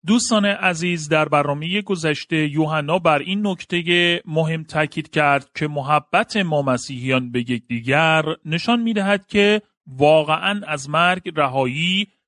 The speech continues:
و به زندگی جاوید رسیده ایم. این محبت آشکار کنندهٔ این واقعیت است که فرزندان خدا می‌باشیم. اکنون به بررسی بقیهٔ آیات این فصل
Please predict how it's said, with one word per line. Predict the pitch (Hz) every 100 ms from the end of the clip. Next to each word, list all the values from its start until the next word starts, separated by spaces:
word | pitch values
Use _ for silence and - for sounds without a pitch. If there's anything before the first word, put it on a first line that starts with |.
| -
و | 139
به | 127 139
زندگی | 139 139 131 127 156 190 185
جاوید | - 135 123 113 165 185 -
رسیده | 110 - 110
ایم. | 104 85 _ _
این | 143 151
محبت | 135 139 - 151 151 - -
آشکار | 147 139 - 147 135
کنندهٔ | 143 135 131 147 147 156
این | 165 160
واقعیت | 147 139 139 143 139 -
است | 139 127 120 - _ _
که | 165
فرزندان | - 147 147 135 143 139 131 156 180 185
خدا | - - 135 143 156
می‌باشیم. | 117 104 101 - 92 78 _
اکنون | 185 196 240 240 208
به | 190
بررسی | 170 165 160 - 214 226
بقیهٔ | 196 151 151 151 147 147 214 226 196
آیات | 156 143 185 196
این | 190 135
فصل | 117 143 156 165 170 -